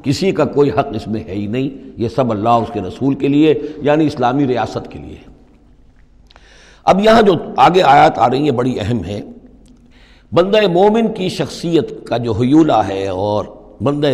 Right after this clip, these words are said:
مومن کی جو تعریف ہے، جامع ترین اور مختصر ترین الفاظ میں یہ آئی ہے سورہ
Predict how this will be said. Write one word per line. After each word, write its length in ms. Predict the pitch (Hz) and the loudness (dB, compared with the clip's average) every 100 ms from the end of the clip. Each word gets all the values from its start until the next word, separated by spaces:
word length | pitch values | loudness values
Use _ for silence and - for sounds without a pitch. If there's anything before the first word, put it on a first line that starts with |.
| 107 | -2
مومن 280 | 131 147 | -4 -2
کی 160 | 135 123 | -4 -6
جو 140 | 110 | -10
تعریف 720 | 104 98 101 110 185 180 - 92 | -8 0 2 4 2 0 -4 -10
ہے، 140 | 76 - - - - _ _ _ _ - _ _ _ - | -12 -14 -20 -20 -20 _ _ _ _ -20 _ _ _ 0
جامع 300 | 156 180 220 - | 4 6 4 4
ترین 280 | 175 202 196 | 4 4 4
اور 80 | |
مختصر 440 | 156 160 180 160 180 | 2 0 0 0 -2
ترین 260 | - 180 | -2 0
الفاظ 340 | 180 - 127 151 | 0 0 0 0
میں 140 | 147 | -2
یہ 120 | 135 110 | -2 -2
آئی 260 | 120 135 | -2 0
ہے 100 | 131 | -2
سورہ 320 | 127 117 120 | -4 -4 -4